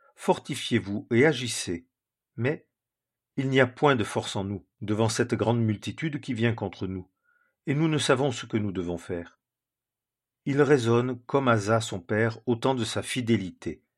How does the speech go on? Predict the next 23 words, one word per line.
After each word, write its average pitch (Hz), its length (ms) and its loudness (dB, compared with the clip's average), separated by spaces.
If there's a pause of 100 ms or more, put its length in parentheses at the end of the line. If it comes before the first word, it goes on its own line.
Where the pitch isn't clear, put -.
(200)
chapitre - 360 -10
quatorze, 113 380 0
verset 92 320 -4
onze. 87 320 -12 (680)
Mais 135 120 4
il 131 120 0
sait - 160 2
aussi, 160 560 -2 (140)
comme 104 260 -4
lui, 135 240 -2 (400)
qu'aucune 170 400 0
force - 380 0
ne 131 60 -2
peut 120 140 -2
résister 123 460 0
à 107 60 4
l'Éternel. 90 640 -6 (960)
La 101 180 -2
seule, 165 580 2
l'unique 139 520 0
ressource 147 540 -4
est 123 60 4
donc, « 151 360 -2